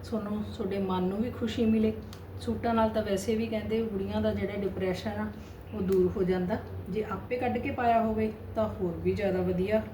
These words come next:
ਲੱਗ ਫੀਲ ਹੁੰਦਾ। ਤਾਂ ਇਸ ਤਰੀਕੇ ਨਾਲ ਤੁਸੀਂ ਡੰਡੀ ਤੋਪੇ ਨਾਲ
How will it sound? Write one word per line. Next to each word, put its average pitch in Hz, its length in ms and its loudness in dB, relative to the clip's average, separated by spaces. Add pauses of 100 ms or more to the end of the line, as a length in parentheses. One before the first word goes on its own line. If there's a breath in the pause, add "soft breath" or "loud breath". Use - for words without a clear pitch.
(160)
ਲੱਗ 190 120 -2 (120)
ਫੀਲ 190 220 4
ਹੁੰਦਾ। 180 380 -2 (800 loud breath)
ਤਾਂ 214 200 -8
ਇਸ 214 160 -4
ਤਰੀਕੇ 190 420 -8
ਨਾਲ 196 140 -4
ਤੁਸੀਂ 190 300 -4
ਡੰਡੀ 180 340 2
ਤੋਪੇ 180 340 -2
ਨਾਲ 175 260 0